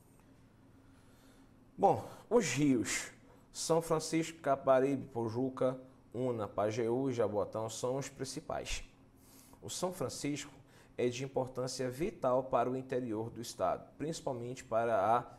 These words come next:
distribuição da umidade através da irrigação. Senhoritas e cavalheiros, vejam só. É, sem medo de errar, eu já falei sobre isso quando estava dando aula sobre clima.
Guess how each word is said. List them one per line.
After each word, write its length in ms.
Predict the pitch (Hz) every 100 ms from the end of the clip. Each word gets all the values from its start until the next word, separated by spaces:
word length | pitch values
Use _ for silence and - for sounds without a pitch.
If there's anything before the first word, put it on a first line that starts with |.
| -
distribuição 800 | 104 175 - - 120 123 - 110
da 80 | 131
umidade 440 | 135 107 101 101
através 580 | 101 - 110 104 101 107
da 100 | 98
irrigação. 480 | 104 90 110 - - - - - - - - - - -
Senhoritas 500 | - 165 151 151 139
e 60 | 143
cavalheiros, 560 | 135 135 101 65 - -
vejam 240 | 107 123 123
só. 220 | - - - - - - - - - - - - - - - - - - -
É, 540 | 101 104 101 101 - - - - -
sem 720 | - - - 190 185 196 190 -
medo 540 | 143 156 170 170 175
de 140 | 156
errar, 540 | 156 127 113 110 120 - - - - - -
eu 160 | 113 117
já 220 | 120 113
falei 560 | - - 110 113 113 113
sobre 340 | - 110 104
isso 320 | 95 98 -
quando 340 | - 104 101 104
estava 540 | - 87 85 107 98
dando 300 | 95 98 95
aula 200 | 90 92
sobre 280 | - 98 104
clima. 460 | - 95 90 78